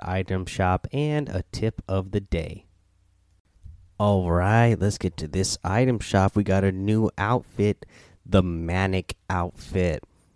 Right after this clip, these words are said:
Show 'em your game face. And I absolutely love this outfit, actually. Again, it's one of those eight hundred V-Buck outfits, uh, that has pr-, a pretty, um, simple design,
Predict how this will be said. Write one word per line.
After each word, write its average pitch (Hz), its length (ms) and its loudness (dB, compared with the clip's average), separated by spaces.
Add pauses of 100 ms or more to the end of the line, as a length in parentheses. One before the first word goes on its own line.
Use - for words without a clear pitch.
(400)
Show 117 460 4
'em 131 160 6
your 98 260 0
game 92 480 -2
face. - 400 -6
And 85 100 0
I 139 200 4
absolutely 95 720 0
love 95 280 4
this 104 180 0
outfit, 98 300 0
actually. 101 320 0
Again, 110 260 2
it's 151 220 0
one 170 140 2
of 165 60 -2
those 151 420 8 (580)
eight 123 220 2
hundred 117 400 4
V-Buck 110 400 2
outfits, - 680 0 (460)
uh, 90 160 0
that 95 340 4
has 113 320 0 (800)
pr-, - 280 -10 (140)
a 190 100 4
pretty, 208 800 2 (120)
um, 95 680 2 (1080)
simple - 420 4
design, 120 680 2